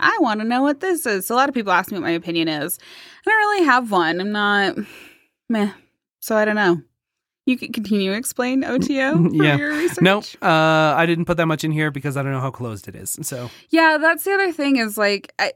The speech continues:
Speaker 1: to me, I feel like if it were things that were supposed to be known by people who were not initiated into it, then I probably would know.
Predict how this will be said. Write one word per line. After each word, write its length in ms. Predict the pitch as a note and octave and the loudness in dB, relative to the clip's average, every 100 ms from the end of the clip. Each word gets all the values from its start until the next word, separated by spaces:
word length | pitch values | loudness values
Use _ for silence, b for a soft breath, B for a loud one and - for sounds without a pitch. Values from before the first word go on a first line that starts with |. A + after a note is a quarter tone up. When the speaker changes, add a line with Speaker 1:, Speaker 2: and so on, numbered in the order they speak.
| A#3 | -6
Speaker 1:
to 180 | A3+ D#4+ | 0 2
me, 260 | C#4 D4 D4+ | 4 2 2
I 80 | C#4 | 0
feel 180 | C4 A#3 | 0 2
like 300 | G#3+ G#3 - | 2 0 -2
if 180 | G3+ | -4
it 80 | G#3+ | -2
were 160 | F3+ G#3 | 0 0
things 520 | G#3 G#3 G3+ G3+ G3+ | 0 0 0 0 0
that 240 | G3+ G3 F#3+ | 2 2 2
were 140 | G3+ | 0
supposed 360 | - G#3 F#3+ - | 0 0 0 0
to 60 | |
be 100 | G3 | -2
known 220 | F#3 F3+ | 0 2
by 80 | F#3 | 0
people 320 | F3+ F#3+ F#3+ | 0 -2 -2
who 80 | F3+ | -2
were 120 | F3+ F3 | 0 2
not 360 | E3 E3 D#3 | 2 2 2
initiated 600 | - F#3 E4+ G#3+ G#3 G#3+ | 0 0 0 0 0 0
into 260 | A3 A3 A#3+ A#3+ | -2 -2 0 0
it, 160 | A3+ | 0
then 240 | - F#3 F3+ | 0 2 2
I 120 | F3+ | 0
probably 440 | G3 F#3 F#3 F#3 | 2 -2 0 0
would 160 | E3+ E3 | 0 -2
know. 300 | D3 - F#3 | -2 -4 -8